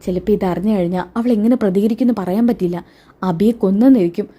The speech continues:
നന്ദുവിനെ കൊണ്ട് എന്നെ സ്വന്തം ചേച്ചി ജയിലിൽ കയറ്റിക്കണോ?" നന്ദൂട്ടൻ അത് പറഞ്ഞ് എപ്പോഴും വിഷമിക്കാറുണ്ട്. എന്തായാലും ഗോവിന്ദേട്ടാ, അവനിവിടെ വന്നതും ഇവിടെ സംസാരിച്ചതും നയനമോൾ അറിയണം. ഞാനൊന്ന് വിളിക്കട്ടെ. "ആ, എന്നിട്ട് വിളിച്ചിട്ട് പറ."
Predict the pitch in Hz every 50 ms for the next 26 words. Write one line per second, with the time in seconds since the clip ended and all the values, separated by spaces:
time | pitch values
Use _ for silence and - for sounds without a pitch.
0 | _ _ - 262 254 233 226 240 277 285 277 277 277 285 262 220 202 202 214 226
1 | - 247 214 214 220 262 262 226 - 190 196 190 - 240 202 240 220 208 233 277
2 | 269 - 220 208 202 254 254 220 254 220 190 170 170 - - - - - - 208
3 | 190 185 180 202 220 220 269 262 220 196 233 - - 190 175 185 214 220 220 -
4 | - 247 254 254 - 339 320 302 262 185 180 - 214 247 233 - 285 269 233 208
5 | 190 180 180 - - - 202 196 185 196 202 214 208 185 175 170 180 190 208 202
6 | 208 175 165 - - - - _ 185 180 170 185 190 202 208 208 220 214 175 165
7 | 175 196 190 202 196 - - 247 269 277 - - - 196 175 185 - 220 214 214
8 | 214 247 208 196 196 196 - 233 247 254 269 269 285 277 285 247 175 160 156 165
9 | 190 190 - - - - - - 233 240 220 202 208 190 175 165 165 165 185 -
10 | 165 160 - - - - - - - 190 185 185 - - - - - 196 202 208
11 | 208 240 202 180 170 175 - - - - - 190 175 180